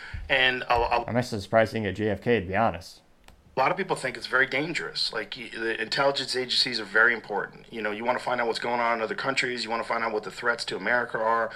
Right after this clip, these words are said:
Speaker 1: You wanna find out what terrorist activities are gonna be taking place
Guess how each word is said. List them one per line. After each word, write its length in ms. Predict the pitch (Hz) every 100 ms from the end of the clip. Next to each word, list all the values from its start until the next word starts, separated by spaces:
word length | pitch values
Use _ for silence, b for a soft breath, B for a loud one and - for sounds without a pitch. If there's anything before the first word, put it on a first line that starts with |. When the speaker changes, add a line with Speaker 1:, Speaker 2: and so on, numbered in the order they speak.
| B B
Speaker 1:
You 60 | 113
wanna 160 | 127
find 340 | 123 127 123 120
out 300 | 117 113 -
what 260 | 113 110
terrorist 540 | - 131 131 131 - -
activities 680 | 113 - 139 123 127 120
are 200 | 113 107 98 101
gonna 200 | 127 120
be 100 | 117
taking 320 | 131 120 104
place 360 | - 123 120